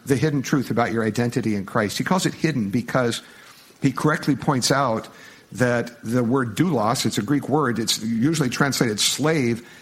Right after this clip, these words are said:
Sometimes it's translated, many of our translations, it's translated servant, like a servant of God,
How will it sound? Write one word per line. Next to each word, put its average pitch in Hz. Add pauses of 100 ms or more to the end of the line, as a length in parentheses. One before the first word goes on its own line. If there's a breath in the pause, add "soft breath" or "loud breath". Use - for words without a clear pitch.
Sometimes 175
it's 120
translated, 139
many 156
of 185
our 123
translations, 113
it's 120
translated 123
servant, 143 (340 loud breath)
like -
a 135
servant 143
of 92
God, 73